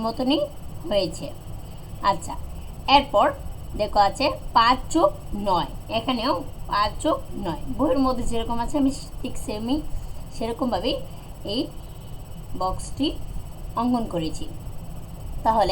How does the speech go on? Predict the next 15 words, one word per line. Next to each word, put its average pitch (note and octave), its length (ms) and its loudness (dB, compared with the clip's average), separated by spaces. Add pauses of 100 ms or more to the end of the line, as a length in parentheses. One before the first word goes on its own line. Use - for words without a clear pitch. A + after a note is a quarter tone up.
এবার A3+ 140 6 (120)
পাঁচ A#3 200 6 (120)
যোগ D#4+ 120 2 (220)
নয় G3 200 4 (520)
এর D#4 80 8 (100)
যোগফল A#3+ 340 2
আমরা G#3 140 6 (380)
বের G#3 160 4 (100)
করব। D3+ 180 2 (760)
তাহলে G#3+ 280 4
চলো B3+ 240 4
গণনা A#3+ 400 4
করি। C#4+ 200 6 (1700)
নয়ের G3+ 320 0
পরে C4 160 2